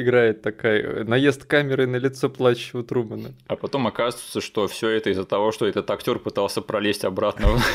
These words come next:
Speaker 2: <laughs> на эту студию. И там нам самое крутое, что показывают, да, как эти создатели манипулируют зрителями. И там Эд Харрис такой: "Да, вот сейчас музычку", а тут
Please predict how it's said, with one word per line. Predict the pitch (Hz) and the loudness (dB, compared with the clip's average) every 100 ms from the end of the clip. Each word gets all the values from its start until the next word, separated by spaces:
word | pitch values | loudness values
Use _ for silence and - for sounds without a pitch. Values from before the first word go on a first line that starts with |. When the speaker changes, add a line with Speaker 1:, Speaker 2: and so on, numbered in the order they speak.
| - | -2
Speaker 2:
<laughs> | - - | -6 -2
на | 165 | 2
эту | 139 120 466 | 2 2 -2
студию. | - - 415 - 143 403 - - - - - - _ _ - | -2 0 2 0 -4 -8 -8 -6 -6 -8 -20 -20 _ _ -4
И | 120 120 | -2 0
там | 127 | 0
нам | 123 123 113 107 | 0 -2 -4 -6
самое | - 131 120 | -2 0 0
крутое, | 127 123 143 | -2 0 -2
что | - | -2
показывают, | 110 123 143 131 110 104 101 | -4 -2 0 0 0 0 2
да, | 113 | 0
как | 110 104 | 0 -4
эти | - 113 | -4 -2
создатели | 120 110 123 127 107 101 | 0 2 0 0 0 0
манипулируют | 95 107 110 131 123 120 101 101 | 0 0 0 0 2 2 2 0
зрителями. | 104 127 104 98 95 | -2 -2 -4 -4 -4
И | |
там | 101 104 | -2 -2
Эд | - | -2
Харрис | 107 101 | -2 -2
такой: | - - | -6 -10
"Да, | 110 117 | -4 -2
вот | 104 107 | 0 -2
сейчас | 113 123 120 | -2 -2 -2
музычку", | 131 143 117 113 - 101 | -2 -2 -2 -4 -2 -2
а | |
тут | 123 117 | -2 -6